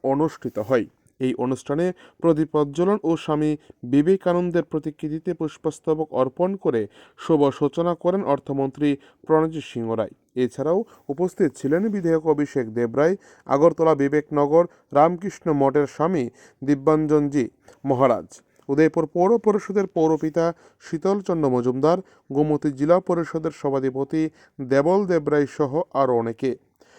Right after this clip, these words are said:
অনুষ্ঠানে অর্থমন্ত্রী প্রণজিৎ সিংহ রায় বলেন, স্বামী বিবেকানন্দ পাশ্চাত্য সংস্কৃতি ও ধ্যান ধারণা পরিহার করে স্বদেশীয় ভাবধারায় উদ্বুদ্ধ হবার জন্য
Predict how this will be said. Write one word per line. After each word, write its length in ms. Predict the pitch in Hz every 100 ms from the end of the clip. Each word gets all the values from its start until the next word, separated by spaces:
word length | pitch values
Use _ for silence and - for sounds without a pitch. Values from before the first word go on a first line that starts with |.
| - -
অনুষ্ঠানে 480 | 165 190 - 226 226
অর্থমন্ত্রী 680 | 202 - 185 175 156 165
প্রণজিৎ 380 | 202 165 151 147
সিংহ 260 | - 147 135
রায় 180 | 131 127
বলেন, 380 | 123 139 170 - - _
স্বামী 340 | - 147 151
বিবেকানন্দ 800 | 135 139 165 170 165 170 170 202 208 _ _
পাশ্চাত্য 580 | 160 156 - 214 - 220
সংস্কৃতি 640 | - 175 156 - 151 175 185
ও 200 | 151 147 - _ _ 123
ধ্যান 320 | 143 156 165
ধারণা 440 | 147 147 156 175 196 _ _
পরিহার 480 | - 160 156 170 233
করে 300 | 202 143 117
স্বদেশীয় 680 | - 147 151 156 - 165 160
ভাবধারায় 600 | 131 131 131 147 165 120 - - - 147
উদ্বুদ্ধ 460 | 151 139 165 143
হবার 440 | 165 135 135 143 135
জন্য 420 | 135 139 160